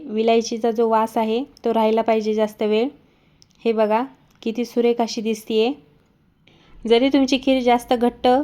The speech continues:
झाली तरी त्यामध्ये थोडंसं गरम दूध घालायचं, नाहीतर गरम पाणी ॲड करायचं, थंड पाणी ॲड करायचं नाही.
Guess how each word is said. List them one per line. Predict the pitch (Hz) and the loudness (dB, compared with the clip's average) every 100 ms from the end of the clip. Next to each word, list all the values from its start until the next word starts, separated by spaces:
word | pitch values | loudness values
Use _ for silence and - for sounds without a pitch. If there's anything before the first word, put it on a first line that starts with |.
| 285 | -4
झाली | 220 240 226 233 294 - - - - - - | -2 2 2 -2 -6 -12 -20 -20 -20 -16 -4
तरी | 233 254 | 0 2
त्यामध्ये | 247 233 233 233 | 2 2 0 0
थोडंसं | 240 233 233 226 | 0 0 0 0
गरम | 226 226 | 0 0
दूध | 233 220 | -2 -2
घालायचं, | 233 233 226 220 220 233 285 - | -6 -2 -2 -2 -2 -2 -2 -6
नाहीतर | 220 220 | -4 -2
गरम | 220 226 233 | 0 0 0
पाणी | 233 220 226 | 0 0 0
ॲड | 220 | -2
करायचं, | 220 220 220 214 233 | 0 0 0 -2 -4
थंड | 220 226 | -2 0
पाणी | 226 220 220 | 0 -2 -2
ॲड | 220 220 | -2 -4
करायचं | 220 220 214 208 | -2 -2 -2 -2
नाही. | 226 226 214 226 | -2 -2 -2 -2